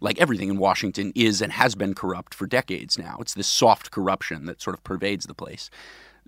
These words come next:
Donald Trump's response to it is this very new Trumpian, explicit, in-your-face form of corruption whereby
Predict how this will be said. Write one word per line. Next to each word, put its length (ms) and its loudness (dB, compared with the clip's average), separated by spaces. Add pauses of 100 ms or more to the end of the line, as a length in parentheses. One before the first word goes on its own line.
Donald 300 10
Trump's 300 2
response 480 4
to 200 4
it 140 4 (260)
is 200 2
this 220 4
very 680 10
new 720 10 (280)
Trumpian, 960 4
explicit, 880 2
in-your-face 800 4
form 380 0
of 120 -4
corruption 600 0
whereby 540 2